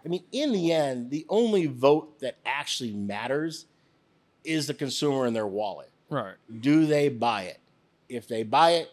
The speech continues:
Speaker 1: you're doing a good job. If they're not buying it, you're not doing a good job.
Speaker 2: Right.
Speaker 1: With the people who I'm selling it to,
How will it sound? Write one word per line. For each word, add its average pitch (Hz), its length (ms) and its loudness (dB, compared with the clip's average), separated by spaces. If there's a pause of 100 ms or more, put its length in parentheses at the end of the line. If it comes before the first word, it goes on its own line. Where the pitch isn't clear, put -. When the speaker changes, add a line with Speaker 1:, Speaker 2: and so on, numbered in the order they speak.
Speaker 1:
you're 123 120 -4
doing 127 280 0
a 123 60 0
good 117 140 0
job. 101 440 -4 (260)
If 110 140 -14
they're 110 140 -4
not 147 260 2
buying 139 320 2
it, 135 160 -6
you're 120 140 -2
not 117 280 4
doing 101 220 -4
a 95 40 -6
good 95 120 -10
job. 98 320 -6
Speaker 2:
Right. 98 80 -18 (280)
Speaker 1:
With 123 100 -2
the 131 80 -2
people 185 280 -2
who 151 140 0
I'm 135 140 0
selling 143 420 2
it 190 180 -2
to, 254 300 -6